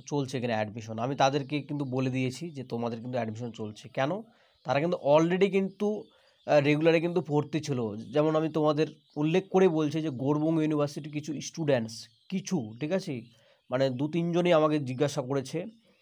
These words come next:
যে তারা সেখানে ভালোভাবে তাদের ক্লাস হয় না। ঠিক আছে, বাংলা থেকে শুরু করে এডুকেশন, এরকম বিভিন্ন বিষয় আমাকে কিন্তু জিজ্ঞাসা করেছে। আজকে even আমি ভিডিওটা বানাচ্ছি, এই সময় একজন আমাকে জিজ্ঞাসা করে বলেছে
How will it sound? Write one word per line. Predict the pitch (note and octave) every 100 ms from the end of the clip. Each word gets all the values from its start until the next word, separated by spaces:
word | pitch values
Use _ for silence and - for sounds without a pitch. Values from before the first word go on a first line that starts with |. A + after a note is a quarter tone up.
| _ - _ -
যে | C3+
তারা | B2+ C3 D3+
সেখানে | - C#3 C#3+ E3 - _ _ -
ভালোভাবে | B2+ C3 C#3 C3+
তাদের | C3 C3 C3
ক্লাস | B2+ A#2 A2+
হয় | B2
না। | B2 C3+ - _ _ _ _ _ -
ঠিক | E3+
আছে, | F3+ C#3+
বাংলা | A#2 A#2+ C3 C#3 C3+ C3+
থেকে | C#3 C3
শুরু | C#3 B2+
করে | C3+ C3+
এডুকেশন, | A#2+ B2+ B2+ C3 C3 C3+
এরকম | C3 C3 D3+ - - _ -
বিভিন্ন | C#3+ E3 F3
বিষয় | E3 D3+ D#3+
আমাকে | D#3 D#3
কিন্তু | D#3+ D3
জিজ্ঞাসা | B2 C#3+ D3
করেছে। | D3 C#3 C#3 C3 F3 - _ _ -
আজকে | C3+ D3+ - G#3+ F#3
even | E3+ F#3 F3+
আমি | E3+
ভিডিওটা | C#3 C3+ D#3 D#3
বানাচ্ছি, | D#3 D#3 - F#3+
এই | F#3+ D3
সময় | C#3+ D3+ D#3
একজন | D3+ C#3 D3
আমাকে | C#3 C#3+
জিজ্ঞাসা | C3 B2 C3 C3
করে | C3+
বলেছে | B2+ B2 B2+ A#2+ D#3